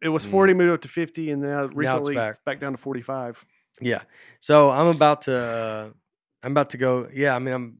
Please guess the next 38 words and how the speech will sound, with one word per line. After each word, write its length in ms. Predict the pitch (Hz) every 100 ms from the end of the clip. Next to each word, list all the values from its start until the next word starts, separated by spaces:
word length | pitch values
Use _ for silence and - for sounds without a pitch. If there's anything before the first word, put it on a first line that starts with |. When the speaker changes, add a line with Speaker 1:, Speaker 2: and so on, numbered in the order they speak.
| 143
Speaker 3:
you 140 | 127
know, 160 | 101 107 _
I'm, 180 | 120 117
I'll 120 | 123
be 100 | 131
forty-two 560 | 135 147 131 120 165 151
in, 320 | 120 117 101
uh, 440 | 120 117 117 117 117 226 _ 190 196 202 _ - 120
in 100 | 120
a 20 |
month 260 | 123 175 - _ 160 135 -
or 140 | 113
Speaker 2:
Yeah. 120 | -
Speaker 3:
March, 300 | 123 127 -
two 120 | - 160
months. 300 | - - _ _ _ _ _ _
So 460 | - 127 117 113 - -
yeah, 220 | 147 123 _
I'm 140 | 120 131
right. 200 | 131 120 _ _ _ _ _ _
I 80 | 127
gotta 160 | 139 131
go. 140 | 123
I 80 | 127
gotta 120 | 151
go 140 | 175 147
get 140 | 139
Speaker 2:
Getting 100 | 147
Speaker 3:
a 20 |
real 80 | 147
Speaker 2:
there, 160 | 113 101
Speaker 3:
deal. 100 | 180
Speaker 2:
man. 260 | 101 107 - _ _
Speaker 3:
Get 140 | 135 131
the 80 | 131
real 160 | 147
deal. 300 | 143 156 - _ _ _ 151 -
Speaker 1:
Yep. 260 | 120 -